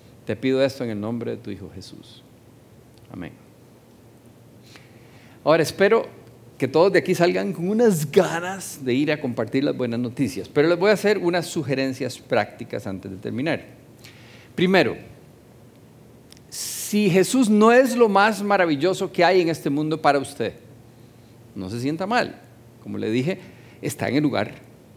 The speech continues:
correcto. No se tra-, no se ponga a tratar de compartir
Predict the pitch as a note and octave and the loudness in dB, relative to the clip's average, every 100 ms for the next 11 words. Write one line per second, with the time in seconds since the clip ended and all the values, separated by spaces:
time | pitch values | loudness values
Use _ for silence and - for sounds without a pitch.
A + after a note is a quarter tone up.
0 | - - - - C#3+ D3+ D3 - G#2+ C#3 | -20 -20 -20 -8 0 0 0 -8 -4 -2
1 | F3 E3+ D#3+ D#3 F3 F#3 F3+ G3 F#3 E3+ | -2 0 0 0 2 2 2 2 2 0
2 | D#3+ D#3+ F3 D3 C3+ B2+ E3+ F3+ | -2 -2 -2 -2 -2 -2 2 0